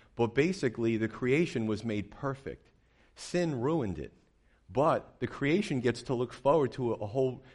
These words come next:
you know, everybody's getting a makeover today, right? The earth's gonna get a makeover too. <laughs> And it's gonna be fabulous. It's gonna be dynamic. But let's look at what's gonna happen before that happens. Revelation eight seven.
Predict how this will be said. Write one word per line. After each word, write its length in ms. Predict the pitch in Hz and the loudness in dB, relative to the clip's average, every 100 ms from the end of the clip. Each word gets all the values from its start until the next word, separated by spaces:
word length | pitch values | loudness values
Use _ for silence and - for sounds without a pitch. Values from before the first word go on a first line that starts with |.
| - | -6
you 80 | 120 | -2
know, 60 | 123 | 2
everybody's 400 | 147 151 147 135 | 4 2 0 0
getting 180 | 143 | 0
a 20 | 127 | 0
makeover 480 | 131 131 98 85 | 0 0 -2 -4
today, 220 | 78 85 82 | -8 -6 -6
right? 320 | 85 95 - _ _ _ _ _ _ | -4 -6 -8 _ _ _ _ _ _
The 140 | 110 117 | 0 4
earth's 220 | 127 120 | 2 0
gonna 180 | 123 107 | -2 2
get 160 | 113 | 2
a 20 | |
makeover 480 | 107 101 101 95 90 | 2 0 0 -2 -4
too. 320 | - 123 64 - - - | -2 -2 -2 -8 -14 -8
<laughs> 480 | 113 92 - - - | -6 -8 -14 -16 -2
And 120 | 113 | 0
it's 120 | 110 | 0
gonna 240 | - 110 107 | 0 0 2
be 320 | 107 104 - - - | 0 0 -4 -6 2
fabulous. 600 | 110 113 107 76 67 - | 4 6 4 0 -4 -2
It's 200 | 95 - | -4 0
gonna 240 | 127 113 | 0 2
be 240 | 107 107 95 - - _ 101 | 0 -2 -4 -12 -20 _ 0
dynamic. 680 | 113 107 107 107 90 71 - _ _ _ - 113 | 2 4 4 4 2 -4 -12 _ _ _ -14 0
But 260 | 123 120 | 2 4
let's 220 | 151 180 | 4 4
look 140 | 180 156 | 2 2
at 60 | |
what's 200 | 135 139 | 2 2
gonna 240 | 135 123 131 | 2 0 2
happen 460 | 143 147 120 107 - - _ - | 2 2 0 -4 -6 -20 _ -10
before 380 | 107 - 131 117 | -8 0 2 4
that 180 | 107 101 | 2 0
happens. 400 | 92 85 85 110 | -4 -8 -10 -2
Revelation 640 | 120 135 131 117 - 104 110 | 0 2 2 0 -2 -6 -4
eight 320 | 120 117 - | -4 -4 -8
seven. 420 | - 120 98 | -2 0 -2